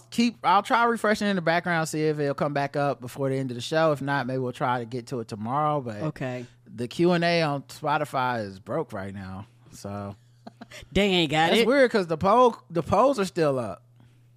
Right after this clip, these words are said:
Speaker 1: and it's just the Q and A for everything. Huh. I'll try one more thing. I'll try going to another, um, what do you call it? Another, uh,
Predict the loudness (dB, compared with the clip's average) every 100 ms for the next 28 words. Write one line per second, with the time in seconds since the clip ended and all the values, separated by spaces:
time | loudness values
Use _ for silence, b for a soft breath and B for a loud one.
0 | _ b b b b b _ -8 -6 -6
1 | -6 -8 -8 -4 -2 -2 -2 -4 -6 -6
2 | -8 -10 -10 -10 -12 -6 -6 -4 -2 2
3 | 2 2 0 -4 -8 -10 -8 -6 -6 -6
4 | -6 -6 -6 -6 -8 -10 -12 -10 -12 -14
5 | b b b b b b -10 -6 -4 -4
6 | -4 -6 -6 -8 -10 -10 -12 -14 -18 _
7 | _ _ _ _ _ -14 -8 -6 -8 -12
8 | -12 -10 -6 -4 -4 -4 -6 -8 -6 -8